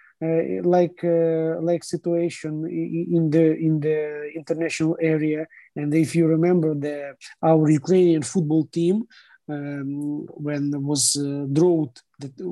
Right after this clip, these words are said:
that we playing with Kosovo, um, decide do not play in the Kosovo field, because it means that we are agree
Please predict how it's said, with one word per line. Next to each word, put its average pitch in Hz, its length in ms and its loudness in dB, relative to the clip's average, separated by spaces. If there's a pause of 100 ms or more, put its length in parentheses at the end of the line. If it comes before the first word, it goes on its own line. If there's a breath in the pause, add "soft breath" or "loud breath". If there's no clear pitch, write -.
(280)
that 151 200 -4
we 165 120 2
playing 156 380 0
with 139 220 -4
Kosovo, 208 580 -2 (440 soft breath)
um, 143 520 -8 (180)
decide 175 560 6
do 156 120 4
not 170 300 4
play 165 340 0
in 160 200 -4
the 143 100 -8
Kosovo 156 400 -2
field, 175 380 0
because 151 560 -4
it 165 240 -2
means 170 280 2
that 139 180 -4
we 156 240 2
are 156 240 0
agree 170 520 2